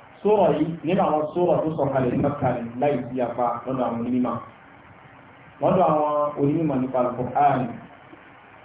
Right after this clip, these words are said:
wọn á yapa lórí pé sura yìí, min as-suwari al-makkiyya, nínú àwọn sura tó sọ̀kalẹ̀ ní Mẹ́kà ni. Akramakumullah, ìmọ̀ ti ṣáájú nínú àwọn tafasir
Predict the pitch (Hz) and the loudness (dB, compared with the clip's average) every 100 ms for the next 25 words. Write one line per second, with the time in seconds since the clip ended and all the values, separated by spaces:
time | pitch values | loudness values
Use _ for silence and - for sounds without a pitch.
0 | - 139 147 135 131 143 143 143 143 143 | -16 -4 -2 0 2 0 2 4 4 2
1 | - 135 147 151 156 156 156 151 127 127 | -2 0 2 2 -2 0 2 4 4 4
2 | 131 - 120 123 127 - 160 139 127 127 | 2 0 -4 -2 -4 -2 0 2 4 2
3 | 123 117 - 135 113 110 110 - - - | 0 -2 -4 -6 -4 -4 -4 -6 -16 -20
4 | - - - 123 175 156 139 139 139 160 | -20 -20 -12 -4 0 2 4 2 2 0
5 | 143 131 135 131 127 117 120 123 127 120 | 2 0 -2 -2 -2 -2 -2 -4 -2 -4
6 | 107 98 - - - - - - - - | -4 -8 -14 -20 -20 -20 -20 -20 -20 -20
7 | - - - - - - 170 185 185 170 | -20 -20 -20 -20 -14 -6 -4 0 0 0
8 | 165 151 143 151 143 143 - - - - | 0 0 4 6 6 2 -2 -10 -20 -20
9 | - - - - - - - - - 135 | -20 -20 -20 -20 -20 -20 -20 -14 -4 0
10 | 180 170 165 185 190 185 190 185 175 151 | 0 0 2 2 4 4 4 4 2 2
11 | 151 143 135 135 131 160 151 | 2 0 2 2 2 -2 -2